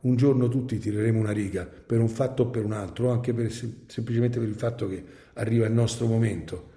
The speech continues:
e ci chiederemo: "Ma di cosa abbiamo vissuto? Valeva la pena? Aveva sostanza?"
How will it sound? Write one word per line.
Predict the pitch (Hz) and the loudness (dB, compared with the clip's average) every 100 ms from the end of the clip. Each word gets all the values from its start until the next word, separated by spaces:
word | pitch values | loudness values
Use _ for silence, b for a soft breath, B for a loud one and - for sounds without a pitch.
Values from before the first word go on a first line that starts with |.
| B B | B B
e | - | -6
ci | 120 135 | -4 -2
chiederemo: | 135 127 131 131 120 123 - | 0 2 4 4 2 -2 -4
"Ma | 120 | 0
di | 120 | 2
cosa | 123 123 | 2 2
abbiamo | 123 117 117 | 2 4 4
vissuto? | 107 101 - 95 78 78 - - - | 2 -2 -4 -6 -8 -10 -12 -18 0
Valeva | 104 110 113 | 4 4 4
la | 110 | 2
pena? | 117 110 87 - - B B B | 0 0 -2 -8 -14 B B B
Aveva | 107 117 | 2 4
sostanza?" | 110 120 - 135 101 95 - - | 4 0 2 2 2 -2 -8 -12